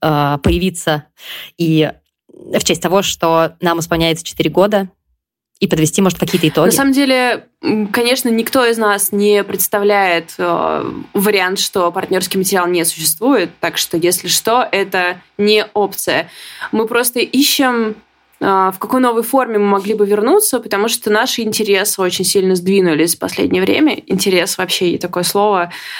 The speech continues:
Speaker 2: <laughs> какое-то больно
Speaker 1: Да.
Speaker 2: лег-, легкомысленное. Но спешл на день рождения — это,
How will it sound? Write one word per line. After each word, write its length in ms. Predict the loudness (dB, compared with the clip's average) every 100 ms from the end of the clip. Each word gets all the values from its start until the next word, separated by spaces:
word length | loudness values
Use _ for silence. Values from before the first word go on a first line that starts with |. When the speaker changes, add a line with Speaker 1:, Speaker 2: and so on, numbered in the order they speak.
| -6
Speaker 2:
<laughs> 840 | -2 0 2 2 0 -2 0 0
какое-то 640 | 0 2 2 2 2 2 2
больно 420 | 2 2 2 4
Speaker 1:
Да. 340 | 4 4 0
Speaker 2:
лег-, 420 | 2 2 4 4
легкомысленное. 1080 | 2 0 0 0 0 0 -2 0 0 0 -2 -10 -20 -20 _ -4
Но 440 | 0 4 4 2 0 -8 _ _ _ _ _ _ _ _ -20 _
спешл 400 | -4 -2 -2 0
на 400 | 0 2 2 2
день 180 | 0 0
рождения — 500 | 0 0 2 4 4 4
это, 460 | 2 2 0 -6